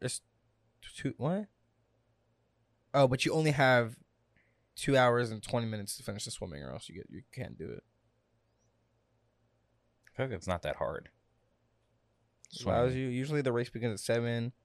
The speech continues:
Speaker 2: I mean, it's, it's obviously hard. But
Speaker 1: So
Speaker 2: like
Speaker 1: it says that the biking should be done around five thirty, A-, and you start at you, at P M, and you start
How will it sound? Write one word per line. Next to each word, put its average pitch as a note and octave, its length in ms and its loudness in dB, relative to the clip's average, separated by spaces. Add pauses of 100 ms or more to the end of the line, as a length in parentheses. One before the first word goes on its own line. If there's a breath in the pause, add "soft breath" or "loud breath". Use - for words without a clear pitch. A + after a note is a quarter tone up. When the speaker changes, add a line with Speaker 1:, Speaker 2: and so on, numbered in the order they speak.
(100)
Speaker 2:
I - 20 -2
mean, D#2+ 140 -2
it's, D2+ 180 -6 (300)
it's - 120 -6
obviously E2+ 380 4
hard. - 460 -4
But - 80 -2
Speaker 1:
So C#3 100 6
Speaker 2:
like C3+ 140 4
Speaker 1:
it - 20 -6
says D#3+ 300 8
that C3+ 240 4 (120)
the B2+ 120 0
biking C#3 540 6
should C#3 140 -2
be B2+ 100 0
done B2 200 0
around A2 280 -2
five G#2+ 400 2
thirty, - 440 -8 (1300)
A-, - 60 -12 (160)
and A#2+ 120 -2
you A#2 60 0
start A2+ 460 4 (540)
at B2+ 100 -2
you, C3+ 240 -2
at - 120 -2
P C#3 160 6
M, C#3 140 4
and A#2 140 -2
you A#2 60 0
start - 880 0